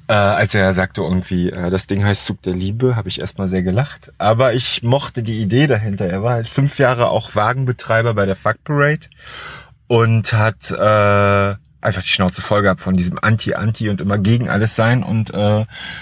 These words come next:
fand eine Demo für etwas gut, also für, für Toleranz, für Nächstenliebe. Fand ich eine schöne Idee.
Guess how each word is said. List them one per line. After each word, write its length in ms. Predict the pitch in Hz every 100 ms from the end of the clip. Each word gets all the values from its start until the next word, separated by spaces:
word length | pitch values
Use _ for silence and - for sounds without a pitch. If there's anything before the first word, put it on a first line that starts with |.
| -
fand 160 | 135 123
eine 80 |
Demo 220 | 120 131 135
für 340 | - 175 175
etwas 400 | - - 90 -
gut, 220 | 98 95
also 180 | 90 95
für, 400 | - 123 117 113
für 160 | - 98
Toleranz, 600 | 110 101 98 104 104 -
für 100 | 104
Nächstenliebe. 720 | 104 110 - 104 107 107 104
Fand 180 | 160 208
ich 200 | - -
eine 80 | 147
schöne 240 | - 160
Idee. 320 | 143 139 139